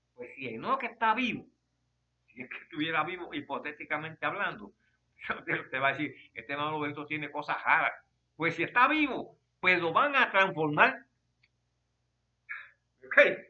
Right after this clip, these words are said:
para que forme parte de la primera resurrección. Porque cuando se habla de la, lo, lo, lo, lo, los dos testigos que dice que murieron,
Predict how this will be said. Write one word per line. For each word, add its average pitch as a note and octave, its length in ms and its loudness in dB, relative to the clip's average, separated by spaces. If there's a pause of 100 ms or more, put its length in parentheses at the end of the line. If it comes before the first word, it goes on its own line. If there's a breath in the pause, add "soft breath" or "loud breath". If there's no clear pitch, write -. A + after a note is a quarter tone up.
(320 soft breath)
para F3+ 320 4
que E3+ 160 -2
forme C4+ 360 -2
parte C4 720 2 (480)
de A3+ 380 2
la G#3+ 420 4
primera A3 920 2 (260)
resurrección. C3 880 -6 (1160)
Porque E3+ 240 -6
cuando F3 260 -2
se F#3 100 -6
habla G#3 320 0
de G#3+ 220 -4
la, F#3+ 320 0
lo, E3 220 -4
lo, F3+ 240 -6
lo, F#3+ 320 0
lo, F#3 280 0
los E3 180 0
dos C#4 240 0
testigos C#4 640 2
que F#3 80 -10
dice A#3+ 140 -8
que A3+ 120 -6
murieron, G#3+ 540 -6